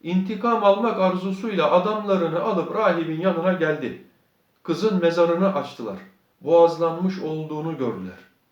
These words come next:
Sultan rahibin hemen asılması için emir verdi. Tam asılacağı esnada şeytan rahibin yanına geldi ve şöyle dedi: "Sana bu yapılanları ben yaptım.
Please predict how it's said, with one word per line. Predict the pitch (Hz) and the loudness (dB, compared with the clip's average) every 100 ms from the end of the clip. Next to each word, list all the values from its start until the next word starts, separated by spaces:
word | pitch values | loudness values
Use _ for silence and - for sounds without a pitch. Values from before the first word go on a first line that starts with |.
| _ _ _ _ _ _ - _ _ _ | _ _ _ _ _ _ -20 _ _ _
Sultan | - 214 214 254 269 - - _ _ 147 | -8 -6 2 4 4 2 -10 _ _ -8
rahibin | 147 196 202 196 202 226 | 0 2 2 0 -2 -2
hemen | 190 220 202 | -2 0 0
asılması | 190 180 - 190 185 190 247 | 0 0 0 0 2 0 -2
için | 240 185 226 | -8 -6 -4
emir | 170 180 190 156 | 0 2 2 0
verdi. | 120 95 - _ _ _ _ _ _ | -2 -6 -14 _ _ _ _ _ _
Tam | 254 262 180 | 0 2 0
asılacağı | 175 165 160 156 151 160 | -2 0 0 2 0 4
esnada | 175 175 175 147 151 - - - _ - | 2 2 -2 0 0 -2 -8 -20 _ -16
şeytan | - 175 175 180 165 151 | -4 -2 0 -2 -2 2
rahibin | 160 160 160 165 151 | 2 0 -2 -4 -4
yanına | 147 147 156 175 | -2 -2 -2 -4
geldi | 147 139 143 170 | -2 -4 -2 -4
ve | 160 | -4
şöyle | - 151 160 131 | 0 2 2 0
dedi: | 107 90 - _ _ _ _ _ _ _ _ _ _ _ | -2 -10 -16 _ _ _ _ _ _ _ _ _ _ _
"Sana | - 185 208 208 185 | -6 0 0 0 0
bu | 254 | -2
yapılanları | 202 185 185 180 180 175 175 - | 0 0 0 2 2 2 0 6
ben | 180 170 | 6 6
yaptım. | 147 - - | -2 -4 -14